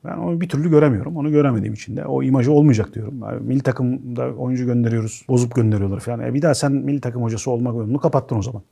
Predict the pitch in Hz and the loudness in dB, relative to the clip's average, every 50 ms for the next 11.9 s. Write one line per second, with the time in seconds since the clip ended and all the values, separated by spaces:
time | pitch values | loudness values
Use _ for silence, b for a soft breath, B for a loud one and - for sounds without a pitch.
0 | - 107 98 95 98 107 101 95 107 113 156 214 202 127 104 - _ _ _ - | -18 -16 -12 -8 -6 -4 -2 0 2 4 4 4 2 0 -2 -6 _ _ _ -4
1 | 117 120 110 101 - 123 113 92 110 110 - 123 120 120 127 120 117 120 107 117 | 0 0 0 0 0 -2 -2 -2 -4 -6 -6 -6 -4 -2 -2 -2 -2 -2 0 0
2 | 120 120 110 107 113 113 110 104 - - 113 110 113 123 120 113 117 113 107 - | 0 -2 -2 -2 -2 0 -2 -2 -2 -2 -2 0 0 0 2 0 0 -2 -2 -2
3 | - 180 175 180 185 139 123 107 107 104 98 98 - 131 127 113 101 - - 156 | -4 -4 -2 -2 -2 -2 -4 -4 -6 -12 -12 -12 -10 -10 -8 -8 -8 -4 -4 -2
4 | 143 139 127 120 - 127 110 104 87 - - 117 131 139 135 - - - 117 113 | 0 0 -2 -2 -4 -4 -4 -4 -4 -6 -8 -8 -6 -8 -8 -8 -8 -8 -8 -8
5 | 113 - - 131 117 120 117 - 110 - - 110 131 - - _ _ _ _ _ | -8 -10 -14 -10 -8 -8 -6 -6 -6 -6 -6 -8 -8 -8 -12 _ _ _ _ _
6 | _ _ _ _ - 123 104 - - 113 110 113 110 104 95 98 110 104 101 101 | _ _ _ _ -6 -6 -4 -2 0 0 2 2 0 0 -2 -4 -6 -8 -10 -10
7 | 104 117 110 107 110 110 107 107 110 110 110 104 104 110 - _ - 117 110 110 | -10 -8 -8 -8 -6 -8 -8 -8 -6 -6 -6 -6 -6 -8 -12 _ -4 0 0 2
8 | 107 - 123 127 120 113 104 - - 101 98 98 90 - - - 113 104 104 104 | 2 4 2 4 4 2 0 0 -2 -4 -4 -4 -4 -6 -8 -10 -10 -8 -8 -6
9 | 107 104 107 107 104 104 120 - _ - 139 113 113 113 123 120 123 120 110 120 | -4 -4 -2 -2 -4 -4 -6 -10 _ -10 -6 -4 0 2 4 4 4 4 4 4
10 | 113 110 110 110 107 104 - 107 98 110 107 104 104 - - - 104 101 98 117 | 2 2 2 0 0 -2 -4 -4 -4 -2 -2 -2 -2 -4 -6 -6 -6 -6 -6 -6
11 | 110 110 - - - 123 120 113 110 98 101 95 - 113 117 139 156 | -8 -10 -10 -10 -8 -4 -2 -2 -2 -2 -2 -4 -4 -6 -8 -8 -10